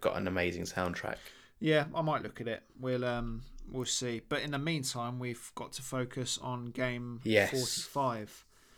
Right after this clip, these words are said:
Speaker 2: which is
Speaker 1: Yes.
Speaker 2: mad to say, 'cause, you know, it's, it's not long till we get to that big fifty.
Speaker 1: Almost halfway.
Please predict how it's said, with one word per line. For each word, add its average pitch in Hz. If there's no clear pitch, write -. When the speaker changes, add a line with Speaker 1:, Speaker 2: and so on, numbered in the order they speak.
Speaker 2:
which 113
is 107
Speaker 1:
Yes. 98
Speaker 2:
mad 117
to 113
say, 120
'cause, 120
you 123
know, 117
it's, -
it's -
not 127
long 120
till 123
we 123
get 120
to -
that -
big 123
fifty. 131
Speaker 1:
Almost 131
halfway. 123